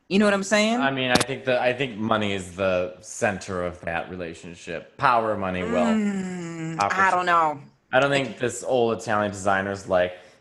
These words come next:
Speaker 2: "Tell me your hope and dream, let me help you. Oh, you're so interesting." It's, he's twenty-one.
Speaker 1: Was it, was it the guy who was killed?
Speaker 2: No. Um, what, there's all the Italian designers. Maybe it's, like, Gucci, Prada.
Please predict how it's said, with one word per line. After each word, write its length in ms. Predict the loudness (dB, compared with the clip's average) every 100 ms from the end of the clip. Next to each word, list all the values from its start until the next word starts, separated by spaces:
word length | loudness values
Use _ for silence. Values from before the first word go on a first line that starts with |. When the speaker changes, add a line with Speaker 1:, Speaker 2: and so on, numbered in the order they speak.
| _
Speaker 2:
"Tell 300 | 2 4 4
me 140 | 0 0
your 180 | 0
hope 240 | 2 0 0
and 160 | -2 2
dream, 440 | 2 2 0 0
let 360 | 2 2 0 -2
me 140 | -2
help 540 | -2 0 0 0 -4
you. 240 | -2 0 0
Oh, 260 | 2 2
you're 260 | 2 0 -2
so 320 | -2 -2 -2
interesting." 1000 | -2 -2 -2 -2 -2 -2 -2 -6 -6 -4
It's, 220 | -4 -6 -10
he's 200 | -12 -10
twenty-one. 520 | -8 -6 -8 -14 -18 _ -18 -2
Speaker 1:
Was 260 | 0 2 2
it, 340 | -2 -4 -10 -10 -10 0
was 240 | 0 2
it 100 | -2
the 80 | -2
guy 320 | 2 2 2
who 120 | 0
was 140 | -4 -6
killed? 560 | -2 -2 0 -4 -8 -14 _ _ _ -20 _ -6
Speaker 2:
No. 680 | 0 4 4 2 0 -4 -8 -2
Um, 600 | 0 0 -2 -6 -8 -12 _ _ _ -20 _ -20 -16
what, 340 | -8 -6 -4 -6
there's 140 | -4
all 220 | 0 0
the 100 | 0
Italian 420 | -4 -4 -2 -2
designers. 480 | -4 -2 0 -2 -4
Maybe 200 | -6 -4
it's, 120 | -2
like, 240 | -2 -4 -4
Gucci, 840 | -4 -4 -6 -6 -4 -4 -6 -10
Prada. 840 | -2 2 4 4 2 2 2 0